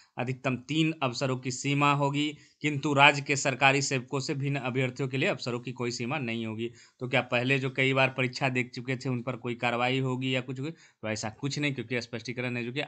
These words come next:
आज दिया गया है। दूसरी बात कि क्या वो राज्य के सरकारी सेवकों से भिन्न, मतलब सिर्फ बिहार सरकार के सरकारी सेवक, चाहे आप यूपी सरकार के हों,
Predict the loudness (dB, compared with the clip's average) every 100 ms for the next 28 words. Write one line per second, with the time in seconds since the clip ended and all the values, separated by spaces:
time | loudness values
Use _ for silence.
0 | 2 8 8 8 0 0 0 0 0 0
1 | -2 -4 -10 -20 -20 _ _ -6 0 2
2 | 4 4 4 2 -2 _ _ _ _ _
3 | -20 _ _ _ _ -2 -2 -2 4 10
4 | 10 10 4 2 2 -2 0 10 10 10
5 | 0 0 -2 -2 -4 2 2 2 0 -2
6 | -4 -6 -6 -6 -6 -6 -10 -12 0 0
7 | 0 -12 _ _ -10 2 2 2 -8 0
8 | 0 6 12 12 12 6 -2 4 6 6
9 | 0 -2 -2 2 4 4 2 0 0 -2
10 | -2 0 0 0 -2 -4 -2 -2 -2 -2
11 | -2 -2 0 -2 -2 -6 -6 -6 -6 -6